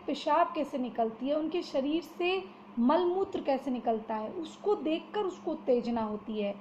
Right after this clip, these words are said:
या वो अपने कपड़े वहाँ पर बदल रही हैं तो उसके स्तन देखकर उसको, उसकी काया दे-,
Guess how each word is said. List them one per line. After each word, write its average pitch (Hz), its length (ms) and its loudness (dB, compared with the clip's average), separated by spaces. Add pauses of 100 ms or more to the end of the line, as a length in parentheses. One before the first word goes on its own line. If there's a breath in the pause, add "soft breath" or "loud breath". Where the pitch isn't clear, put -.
(380 loud breath)
या 359 220 10
वो 349 140 8
अपने 349 300 4
कपड़े 339 420 0
वहाँ 311 200 2
पर 311 140 2
बदल 262 300 4
रही 262 260 0
हैं 320 120 2
तो 330 80 -4
उसके - 320 -6
स्तन 381 440 2
देखकर 285 380 2
उसको, 370 500 -2 (300 loud breath)
उसकी 359 220 -2
काया - 340 0
दे-, - 140 -6